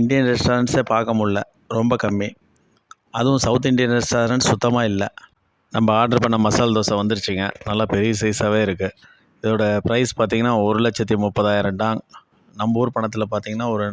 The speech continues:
நானூத்தி முப்பது ரூபா சுமார் வருங்க. சாப்பிடலாம், சாப்பிட்டு பார்க்கலாம் எப்படி இருக்குன்னு. சோள தோசை தான் கொடுத்துருக்காங்க. தோசை சுமார் தான்,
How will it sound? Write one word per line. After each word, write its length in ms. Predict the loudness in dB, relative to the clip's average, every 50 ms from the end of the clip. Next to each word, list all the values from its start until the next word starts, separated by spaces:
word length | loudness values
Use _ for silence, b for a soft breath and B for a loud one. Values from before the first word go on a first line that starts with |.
| -4
நானூத்தி 340 | -2 -2 -2 -2 -2 -2 -2 -2
முப்பது 220 | 0 0 0 0 2 0
ரூபா 80 | 0 0 0
சுமார் 280 | -2 -2 -2 0 0 -2
வருங்க. 240 | -2 -2 -4 -8 -10 -10 _ _ _ _ _ _ _ _ _ _ _ -20 _ _ _ _ _ _ _ -8 -4
சாப்பிடலாம், 440 | -2 -2 -2 -2 -2 -2 -2 -4 -4 -4 -2
சாப்பிட்டு 320 | -2 -2 -2 0 0 0 0
பார்க்கலாம் 260 | 0 0 -2 -4 -4
எப்படி 160 | -4 -4 -4 -4
இருக்குன்னு. 280 | -6 -8 -8 -10 -10 -14 -20 _ _ _ _ _ _ _ _ _ _ _ _ _ _ _ _ _ _ _ _ _ _ _ -20 -20 _ _ _ _ _ _ _ -4 0
சோள 200 | 2 4 4 6 6
தோசை 240 | 4 4 2 2 0 0
தான் 120 | 0 0 0
கொடுத்துருக்காங்க. 480 | 0 0 0 0 0 0 -2 -2 -2 -4 -6 -8 -14 _ _ _ _ _ _ _ _ _ _ _ 2
தோசை 240 | 2 4 4 4 2 2
சுமார் 300 | 2 2 2 2 2 2 2
தான், 140 | 0 -2